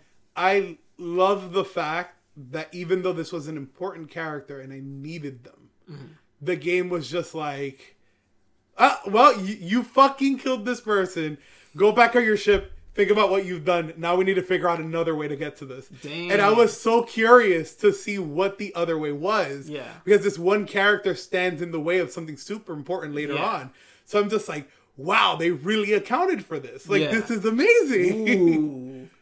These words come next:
Speaker 2: Dang, man. Um, another thing I like, uh, I wanna point out is that after I switched to power,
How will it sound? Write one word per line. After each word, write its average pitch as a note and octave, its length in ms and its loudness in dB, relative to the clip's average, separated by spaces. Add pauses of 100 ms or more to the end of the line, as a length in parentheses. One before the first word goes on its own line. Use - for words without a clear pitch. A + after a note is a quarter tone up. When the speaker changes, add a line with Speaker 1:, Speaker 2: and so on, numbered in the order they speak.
(120)
Speaker 2:
Dang, C#3 440 -12
man. C3+ 280 -14 (840)
Um, C3+ 460 -6 (580)
another F3 120 -2
thing G3 140 -4
I F3+ 180 -2
like, E3 300 -6
uh, C#3 160 -8
I C#3 60 -8
wanna C#3+ 200 -8
point C#3 220 -12
out D3 120 -6
is B2 60 -10
that C3 180 -8
after D3+ 340 -6
I D3 80 -4
switched - 340 -14
to C#3 60 -12
power, D#3 480 -8